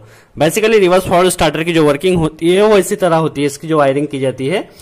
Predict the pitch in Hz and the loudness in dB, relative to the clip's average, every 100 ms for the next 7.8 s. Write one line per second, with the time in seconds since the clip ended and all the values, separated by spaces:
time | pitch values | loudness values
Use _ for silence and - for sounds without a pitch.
0 | - - - 180 214 208 202 202 220 185 | -20 -18 -4 -2 0 0 0 0 -2 0
1 | 175 160 160 156 143 143 143 123 127 123 | 0 0 -2 -4 -4 -2 -4 -6 -6 -6
2 | 101 - - _ - 156 208 180 160 196 | -8 -10 -20 _ -6 -4 0 0 0 -2
3 | 165 156 165 202 190 151 185 180 185 175 | -4 -4 -4 -2 -2 -2 -2 0 -2 -2
4 | 151 151 165 190 190 156 147 175 165 151 | -2 -4 -6 -4 -2 -2 -2 -2 -2 -4
5 | 135 127 139 190 196 196 170 156 160 175 | -4 -6 -6 -4 -4 -4 -4 -2 -2 -4
6 | 170 165 143 143 139 185 165 143 135 131 | -6 -6 -4 -6 -6 -6 -2 -2 0 -2
7 | 127 123 120 117 120 120 117 | -4 -4 -4 -6 -6 -4 -4